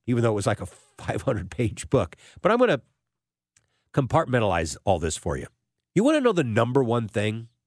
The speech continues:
that if you did this, you have the best chance of living longer than the average life expectancy? Number one, besides something that you have no control over, which is your genetics.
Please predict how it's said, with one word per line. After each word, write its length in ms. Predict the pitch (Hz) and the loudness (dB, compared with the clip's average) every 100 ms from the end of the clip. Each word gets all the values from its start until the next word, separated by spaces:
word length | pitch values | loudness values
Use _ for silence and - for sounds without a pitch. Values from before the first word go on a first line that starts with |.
| _ _ _ _ _ | _ _ _ _ _
that 120 | 120 107 | 0 0
if 120 | 95 | 0
you 200 | 110 135 | 2 2
did 300 | 82 113 107 | 0 -2 0
this, 380 | 120 123 - - _ _ _ _ | -2 -2 -10 -16 _ _ _ _
you 140 | 123 139 | 2 2
have 120 | 131 | 2
the 80 | 90 | -2
best 340 | 80 120 - | -2 -2 -2
chance 480 | - 113 110 107 - _ - | -2 -2 -2 -6 -12 _ -4
of 120 | 78 | -2
living 500 | 80 98 107 107 107 _ _ _ | -2 0 0 -4 -10 _ _ _
longer 580 | 78 80 90 107 107 104 | -4 0 2 2 0 0
than 120 | 101 | 0
the 160 | 92 90 | -2 -2
average 280 | 90 87 | -2 -4
life 200 | 85 82 | -4 -6
expectancy? 680 | 73 - 76 - 76 - - _ _ _ _ | -8 -12 -14 -14 -16 -18 -20 _ _ _ _
Number 260 | 208 233 233 | 0 2 2
one, 260 | 123 - _ _ _ _ _ _ _ _ 101 101 | 0 -6 _ _ _ _ _ _ _ _ -10 0
besides 680 | 135 - - 165 147 151 117 | 0 0 0 2 2 0 0
something 420 | 143 120 110 113 | 0 2 0 0
that 140 | 104 | 0
you 140 | 101 107 | 2 2
have 120 | 95 | 0
no 140 | 92 92 | -2 -4
control 480 | 92 82 120 107 | -4 -2 0 2
over, 220 | 92 85 85 | 0 0 -2
which 180 | 90 | -2
is 160 | 82 73 | -4 -2
your 100 | 82 | -2
genetics. 600 | 73 69 - - - | -2 -6 -8 -16 -20